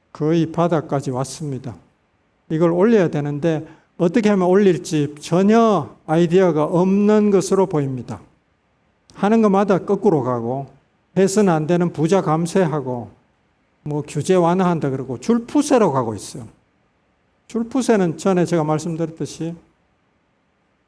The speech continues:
미국 천구백이십 년대, 백 년 전에 미국 공화당의 정책인데,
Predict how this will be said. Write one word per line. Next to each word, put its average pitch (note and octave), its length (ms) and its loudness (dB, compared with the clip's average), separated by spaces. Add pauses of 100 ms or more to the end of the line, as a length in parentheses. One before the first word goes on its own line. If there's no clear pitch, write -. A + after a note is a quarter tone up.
(100)
미국 F#3 600 0 (640)
천구백이십 F#3+ 800 2
년대, D3+ 260 -4
백 G3 200 2
년 A3+ 260 4
전에 A3 280 4
미국 F3+ 480 0
공화당의 G3+ 640 2
정책인데, C#3 880 -6